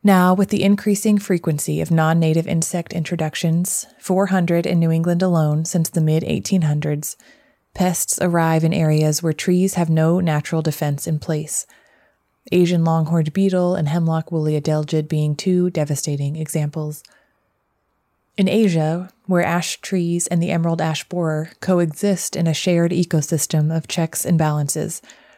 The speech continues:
ash trees have evolved a defense against the borer, in which they create a chemical compound that makes the wood more difficult for the beetle to digest. Because of this,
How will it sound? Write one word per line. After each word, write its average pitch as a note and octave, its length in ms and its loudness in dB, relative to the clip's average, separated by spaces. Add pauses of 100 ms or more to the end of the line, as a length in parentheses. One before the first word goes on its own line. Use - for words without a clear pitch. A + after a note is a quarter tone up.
(220)
ash - 380 -2
trees E3 480 0
have F3 160 0
evolved E3 540 2
a E3 40 0
defense E3 480 -2
against D3 360 -6
the D#3 40 -2
borer, C#3+ 400 -6 (440)
in F3 100 6
which F#3 220 2
they F3 100 2
create D#3 420 2
a D#3+ 60 -6
chemical F#3+ 460 2
compound D3 580 0 (460)
that - 100 -2
makes D#3+ 300 -2
the G3 100 0
wood D#3 320 2
more D#3 80 2
difficult F3 540 -2
for F3 100 -4
the E3 80 0
beetle D3+ 320 0
to D3+ 140 -6
digest. D3 640 -2 (880)
Because G3 300 2
of A3 100 4
this, D#3+ 380 0